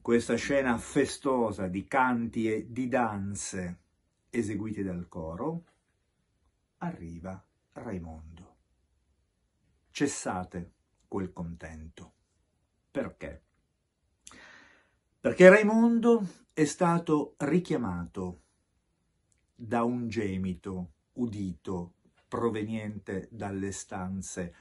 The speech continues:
dove Lucia si era ricoverata col proprio marito. Richiamato da quel gemito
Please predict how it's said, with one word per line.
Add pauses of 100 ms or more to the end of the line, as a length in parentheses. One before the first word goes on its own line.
(120)
dove
Lucia
si
era (300)
ricoverata (160)
col
proprio (380)
marito. (920)
Richiamato
da (240)
quel
gemito